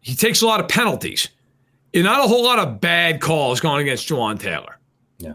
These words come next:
Speaker 1: It's a whole lot of, like, "Yeah, man, gotta call that. Yeah, pre-snap penalty." Like,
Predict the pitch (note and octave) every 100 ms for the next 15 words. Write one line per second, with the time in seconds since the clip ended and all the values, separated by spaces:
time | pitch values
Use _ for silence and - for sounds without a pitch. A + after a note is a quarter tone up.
0 | - F#3+ - C#3 A3 G#3 F#3+ F#3 E3 C#3+
1 | A#2+ D3+ E3+ D#3 C#3+ C#3+ A#2+ D3 D#3+ D#3+
2 | E3+ E3+ F3+ D#3+ B2+ D3+ E3+ - - D3
3 | D3+ - E3 D#3 D3 F3 C3+ D3 - D#3
4 | C#3 -